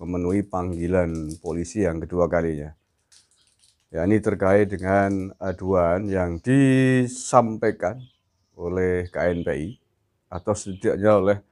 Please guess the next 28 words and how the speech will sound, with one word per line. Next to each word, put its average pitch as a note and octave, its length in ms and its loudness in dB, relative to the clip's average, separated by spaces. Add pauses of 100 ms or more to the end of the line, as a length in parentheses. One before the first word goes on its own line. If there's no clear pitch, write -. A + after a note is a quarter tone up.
(560)
oknum B2 640 2 (240)
ketua G#2+ 560 4
K F2 240 0
N D#2+ 80 -8
P F#2 40 -4 (120)
I. E2 120 -8 (360)
Saya G#2+ 240 2
belum F#2+ 240 -6
jelas A2 480 2 (560)
apakah G#2+ 400 2
ini G#2 400 2
aduan G2+ 480 2
atas F#2+ 320 -4
nama F#2+ 320 0
lembaga, F#2 720 0
organisasi F2+ 800 -4
K - 80 2
N G2+ 240 2
P - 160 -4
I, C3+ 140 6 (760)
ataukah F#2+ 480 4
atas F#2+ 240 -4
nama F2 640 -2 (160)
pribadinya, G#2 640 2
ketua F#2+ 320 0
K F2+ 160 4
N F2 80 -4
P-nya F#2 240 -2